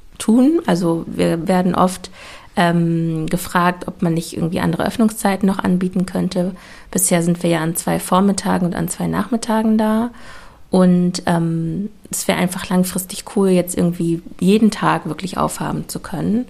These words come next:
Einfach auch, damit Familien nicht nur sich aufs Wochenende konzentrieren, beispielsweise, um vorbeizukommen, sondern auch unter der Woche spontan mal vorbeischauen können.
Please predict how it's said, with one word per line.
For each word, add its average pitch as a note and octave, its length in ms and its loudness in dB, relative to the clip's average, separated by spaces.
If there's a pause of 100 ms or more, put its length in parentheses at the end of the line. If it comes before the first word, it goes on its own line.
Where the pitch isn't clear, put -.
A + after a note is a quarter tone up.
(360)
Einfach E3+ 320 -2
auch, E3+ 160 0
damit E3 500 -2
Familien F3 580 2
nicht E3+ 200 -2
nur D#3+ 140 0
sich E3+ 220 -4
aufs E3 140 -4
Wochenende F#3+ 380 2
konzentrieren, F#3 600 0
beispielsweise, E3+ 600 -2
um F3 120 -2
vorbeizukommen, E3 760 -6
sondern D#3 240 -4
auch - 140 -8
unter F#3 240 -2
der E3+ 120 -2
Woche E3+ 200 -4
spontan D#3+ 440 -4
mal D#3 100 -2
vorbeischauen G#3+ 640 0
können. A#3+ 360 -2